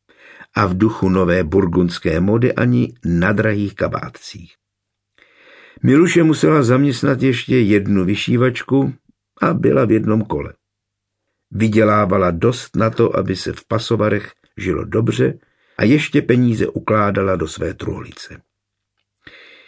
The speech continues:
Mohla by být spokojená, jenže nebyla. Po práci, když sedávala se svým manželem Johannidem z Buku u večeře, odpovídala nesoustředěně a jen zřídka se usmála.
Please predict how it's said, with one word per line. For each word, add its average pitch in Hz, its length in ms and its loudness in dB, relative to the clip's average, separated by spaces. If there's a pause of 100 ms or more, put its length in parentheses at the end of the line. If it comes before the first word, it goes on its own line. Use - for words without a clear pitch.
(440)
Mohla 151 400 4
by 131 220 2
být 120 340 0
spokojená, 82 880 -2 (680)
jenže 120 300 0
nebyla. 117 460 -4 (720)
Po 113 100 0
práci, 127 640 0 (520)
když 104 220 0
sedávala 120 600 4
se 117 140 -4
svým 98 360 0
manželem 107 760 2
Johannidem 95 760 0
z 76 140 -10
Buku 87 340 -6
u 107 140 -2
večeře, 110 600 0 (680)
odpovídala 127 720 2
nesoustředěně 113 1200 0
a - 120 -8
jen 92 260 -2
zřídka 82 600 -4
se - 160 -6
usmála. 147 680 -10